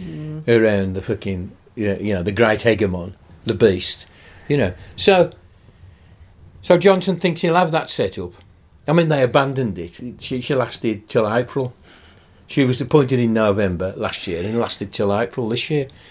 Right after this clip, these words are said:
Speaker 2: The, and, uh, then she went on and he gave her a job doing something to do with the cop twenty-six, you know.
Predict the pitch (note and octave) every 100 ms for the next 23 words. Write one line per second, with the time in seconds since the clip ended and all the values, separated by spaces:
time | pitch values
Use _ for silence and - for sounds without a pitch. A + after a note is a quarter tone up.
0 | - - _ B2+ B2 A#2+ A#2 A#2 A#2 A2+
1 | D3 C3+ - A#2 A2+ G#2 G#2 G2 G2+ G#2
2 | G2+ G2+ G2 F#2+ G#2 F#2+ F2+ - G2+ F#2+
3 | - F#2+ F#2+ F#2+ G2 F#2 F#2 G#2 - G#2
4 | - - G#2 F#3+ - C3+ - - E3+ D#3